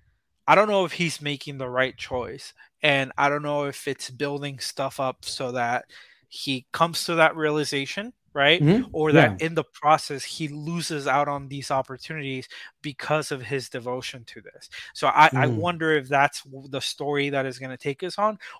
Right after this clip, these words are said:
Speaker 1: or if it'll end up being, like, just a natural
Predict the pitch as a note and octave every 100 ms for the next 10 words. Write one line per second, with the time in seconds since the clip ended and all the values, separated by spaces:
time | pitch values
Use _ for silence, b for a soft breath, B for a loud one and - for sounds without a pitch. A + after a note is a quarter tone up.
0 | - G3+ A3 F#3 F3 D#3+ - E3+ D#3+ D3+
1 | D#3 D3+ C3+ D3+ D3 C#3+ C3 - C#3 -
2 | D3 C#3+ C#3 C3+ - C#3 C3+